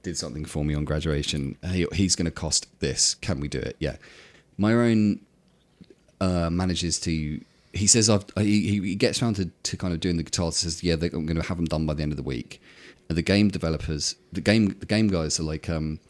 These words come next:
"We've just had this amazing news. We, we can have this game trailer,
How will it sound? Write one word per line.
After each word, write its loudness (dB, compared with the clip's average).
"We've 6
just 4
had -2
this 0
amazing 2
news. 0
We, -2
we 0
can -2
have -2
this -2
game 2
trailer, -2